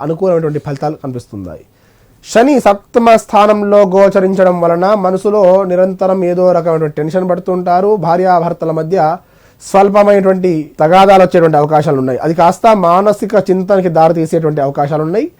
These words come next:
కొన్ని సందర్భంలో మితిమీరినటువంటి కోపం చేత నిర్ణయాలు తీసుకోకపోవడం మంచిది. నరదృష్టి అధికంగా అవుతుంది. ఏ పని చేసినా బాగా ఆలోచించి చేయాలి. మరియు ఈ కన్యా రాశి జాతకులు తప్పకుండా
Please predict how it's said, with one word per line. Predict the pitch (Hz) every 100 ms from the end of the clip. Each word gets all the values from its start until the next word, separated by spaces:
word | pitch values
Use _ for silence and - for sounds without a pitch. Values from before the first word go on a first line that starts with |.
| _ -
కొన్ని | 190 190
సందర్భంలో | 196 202 202 202 202 214
మితిమీరినటువంటి | 196 180 208 202 208 196 190 190 180
కోపం | 196 190 190 196
చేత | 190 196
నిర్ణయాలు | 196 220 175 165 175 170
తీసుకోకపోవడం | 170 - - 165 165 202
మంచిది. | 135 123 113 104 92
నరదృష్టి | 147 190 196 196 185
అధికంగా | 180 190 190
అవుతుంది. | 190 190 202
ఏ | 220
పని | 202 196 190
చేసినా | 185 202
బాగా | 165 151 175 190
ఆలోచించి | 175 175 196 202 196 180
చేయాలి. | 165 151 131 120 - _ _ -
మరియు | 143 180 247 339 _ _ -
ఈ | 185 185 160 _ _ _ _ _ _ _ _ -
కన్యా | 180 226
రాశి | 214 208
జాతకులు | 202 185 196
తప్పకుండా | 170 165 185 175 180 202 247